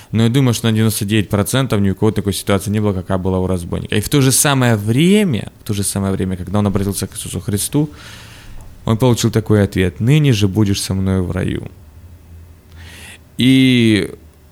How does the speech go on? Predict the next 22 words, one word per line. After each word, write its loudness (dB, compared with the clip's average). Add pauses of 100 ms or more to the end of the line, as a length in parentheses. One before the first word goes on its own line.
(420)
это 0
ещё 2
раз 0
подчёркивает 0
ту 0
мысль 0
о 2
том, 0
что -2
Иисусу -6
Христу -6
не 0
всё -4
равно. -6 (1400)
И 2
вы 0
знаете, 0
мне, 0
я 0
так -2
думаю, 0
что 0